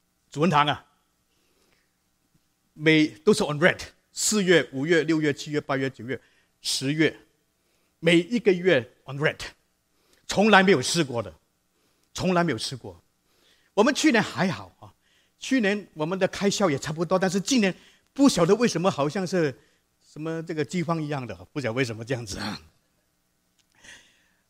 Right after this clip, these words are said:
当然我们有储备哈，但是我储备，但是这个反正我们不知道，我们都，就前几天我们所有的理事、所有的牧师开会，我们看整半年的那个财务报告的时候呢，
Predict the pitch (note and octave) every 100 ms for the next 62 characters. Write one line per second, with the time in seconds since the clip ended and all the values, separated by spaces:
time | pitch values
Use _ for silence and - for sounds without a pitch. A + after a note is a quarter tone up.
0 | _ D4 B3+ A3 D#3+ G3 D3 - - A#2+
1 | F3+ B2+ A2 A2 F3 D#3 C#3+ B2+ F3+ G#3+
2 | G#3+ G3 - _ _ - F#3+ D3 D3+ F#3+
3 | F3+ G3+ A#3+ A#3+ F3 E3 G3 G3 A3+ F#3+
4 | - _ _ _ F3 - E3+ G3+ E3 D3+
5 | G3+ D#3+ D#3 F3+ F3 E3 - - G#3 E3
6 | D3+ D#3+ - A#2 C#3+ C#3 - G#3 F3 -
7 | _ - G#3+ F#3 F3+ G3+ F3+ F#3+ F#3+ -
8 | G3 E3+ G3+ A#2+ - _ _ _ C#3 F3
9 | F3+ F#3+ F#3 D#3 D3+ C#3 - G3+ F#3+ D#3+
10 | D#3+ E3+ E3 - D3+ E3+ F3+ F3+ E3+ D3+
11 | - C#3 D3